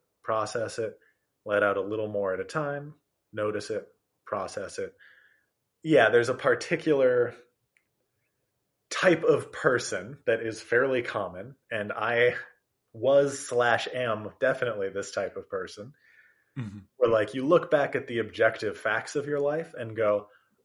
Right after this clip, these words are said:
Speaker 1: "Oh yeah, there should be a ton of trauma back there,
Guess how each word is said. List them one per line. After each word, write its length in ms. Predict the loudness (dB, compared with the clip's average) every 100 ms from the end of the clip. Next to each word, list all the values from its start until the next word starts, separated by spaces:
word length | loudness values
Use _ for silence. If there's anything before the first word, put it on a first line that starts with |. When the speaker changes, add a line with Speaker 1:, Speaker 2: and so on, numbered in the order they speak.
| 6
Speaker 1:
"Oh 100 | 8
yeah, 280 | 8 6 6
there 200 | 8 6
should 380 | 4 0 0 0
be 180 | -4
a 240 | -2 -4 -6
ton 320 | -6 -2 0
of 160 | 0 -4
trauma 480 | -2 0 0 0
back 320 | -2 -4 -6 -6
there, 320 | -6 -6